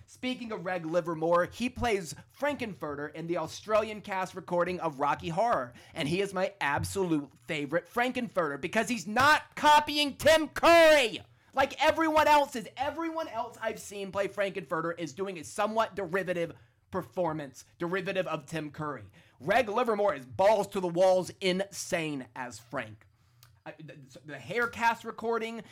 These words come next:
the Hair Australia cast recording is flippin' nuts. All three of those cast recordings I just named are freaking nuts. The tempos are crazy, the orchestrations are crazy, every vocalist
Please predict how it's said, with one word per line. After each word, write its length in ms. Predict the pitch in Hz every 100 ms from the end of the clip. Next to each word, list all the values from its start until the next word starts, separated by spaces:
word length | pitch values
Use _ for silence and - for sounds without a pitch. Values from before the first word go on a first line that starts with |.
| -
the 100 | -
Hair 340 | 151 180 233 247
Australia 520 | 214 - 226 233 226
cast 360 | 214 190 185 175
recording 480 | - 185 175 185 -
is 240 | 160 139 - _
flippin' 600 | - - 208 240 240 233 -
nuts. 540 | 165 170 196 165 - -
All 220 | 196 240 277
three 280 | 254 254
of 60 | 254
those 180 | 240 214
cast 300 | 196 202 202
recordings 480 | - 214 220 220 -
I 180 | 165
just 320 | 165 170 180 151
named 420 | 165 175 214 - _ _ _ -
are 200 | 139 123 - _ -
freaking 560 | 240 190 - 233 220 220 _
nuts. 840 | 147 170 175 135 _ - - - _ _ _ _ _ _ -
The 80 |
tempos 580 | - - 269 269 269 247
are 80 | 247
crazy, 460 | - 254 233 196 208
the 120 | 165
orchestrations 800 | 170 151 110 - 254 247 233 226
are 80 |
crazy, 560 | 214 - 226 208 226 196
every 320 | 214 233 254 208
vocalist 720 | 139 185 196 247 247 247